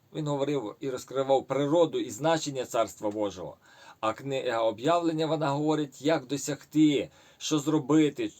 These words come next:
що відбудеться і чого, що нас очікує перед досягненням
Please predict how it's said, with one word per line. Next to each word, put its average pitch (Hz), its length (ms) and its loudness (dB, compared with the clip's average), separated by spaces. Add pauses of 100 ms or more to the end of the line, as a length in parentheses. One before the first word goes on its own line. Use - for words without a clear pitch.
(180)
що 160 260 4
відбудеться 143 1000 2
і 131 200 -8
чого, 147 440 0
що 160 300 0
нас 151 240 -2
очікує 147 640 0 (1120)
перед 147 320 2
досягненням 147 880 2